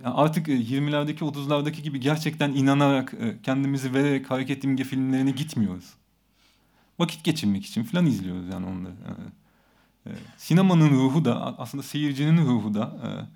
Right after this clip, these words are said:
hareket imge, e, sinemasını terk etmiş durumda. Onu izlemeye, tüketmeye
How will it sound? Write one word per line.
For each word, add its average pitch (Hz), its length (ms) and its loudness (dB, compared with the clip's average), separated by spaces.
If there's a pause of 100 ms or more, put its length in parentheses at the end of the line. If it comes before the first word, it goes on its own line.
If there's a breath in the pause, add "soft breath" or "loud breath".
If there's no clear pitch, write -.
(360 soft breath)
hareket 139 420 2
imge, 131 300 6
e, 117 380 0
sinemasını 139 580 2
terk 160 240 4
etmiş 107 320 -4
durumda. 95 320 -6
Onu 165 200 2
izlemeye, 131 580 2
tüketmeye 123 640 0